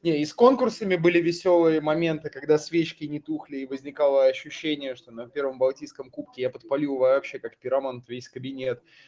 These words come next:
э, в котором принимали полуфинал. Но, <laughs> да, да, наверное, всё-таки начну последовательно, оттуда, откуда начинал.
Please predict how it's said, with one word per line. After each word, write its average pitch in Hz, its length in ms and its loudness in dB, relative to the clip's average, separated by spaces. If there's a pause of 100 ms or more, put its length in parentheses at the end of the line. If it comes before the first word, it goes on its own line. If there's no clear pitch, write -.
(180)
э, 104 220 -4
в - 80 -16
котором 123 460 -6
принимали 127 500 -8
полуфинал. 120 1000 -6
Но, 123 420 -6 (340)
<laughs> 247 560 -8
да, 131 180 -4
да, 127 260 -10
наверное, 160 480 0
всё-таки - 360 -8
начну 151 320 -6
последовательно, 113 800 -4
оттуда, 143 340 -6
откуда 143 340 -8
начинал. 160 680 -4